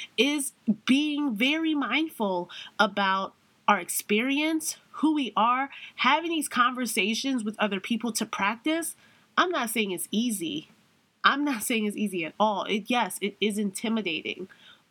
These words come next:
but it's necessary, I believe, for our economic survival, for our eats, okay? <laughs> Okay, sis wants to get some guacamole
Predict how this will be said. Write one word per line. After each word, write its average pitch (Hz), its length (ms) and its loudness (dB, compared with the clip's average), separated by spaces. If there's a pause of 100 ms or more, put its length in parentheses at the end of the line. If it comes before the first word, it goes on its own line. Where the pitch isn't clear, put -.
but 208 200 4
it's 214 200 -2
necessary, 202 960 0
I 285 260 6
believe, 175 500 -6
for 202 360 0
our 226 320 4
economic 196 600 -2
survival, 156 680 -4 (240)
for 269 280 0
our 240 200 6 (100)
eats, 277 540 0 (160)
okay? 277 640 4
<laughs> - 40 -20 (320)
Okay, - 380 4
sis - 400 -2
wants 320 280 4
to 330 80 -4
get 269 240 0
some 269 240 0
guacamole 294 1120 0